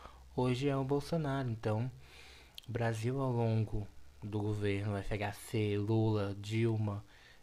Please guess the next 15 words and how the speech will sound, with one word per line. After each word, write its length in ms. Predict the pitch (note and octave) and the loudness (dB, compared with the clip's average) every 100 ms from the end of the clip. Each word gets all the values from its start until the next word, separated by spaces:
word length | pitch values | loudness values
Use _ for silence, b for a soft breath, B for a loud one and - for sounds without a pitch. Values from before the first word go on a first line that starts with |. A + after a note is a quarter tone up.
| - | -12
e 220 | D3+ F3 | -6 -2
do 140 | F#3 D#3 | -2 -2
governo 320 | D3+ D3+ D3 | -2 0 0
Temer 380 | D3 C#3+ C3+ C3 | 2 4 4 0
também, 420 | C3 B2+ C3+ C3+ | 0 2 2 2
a 20 | |
gente 260 | A#2 A2 B2+ | -2 -2 -2
não 140 | B2 | -2
pode 380 | A#2+ B2 A#2+ - | 0 0 0 -2
colocar 420 | A#2 A2 - G#2+ | 0 0 0 -2
ele 140 | G#2 | -2
como 260 | G#2+ A2+ G#2+ | -2 -2 -2
direita 380 | G#2+ G#2 G#2 G#2 | 0 0 0 -2
total, 460 | G#2 G#2 G#2+ G#2+ | -6 -4 0 0
porque, 560 | A2 - - A#2 A2+ A#2 | 2 0 0 -2 -2 -4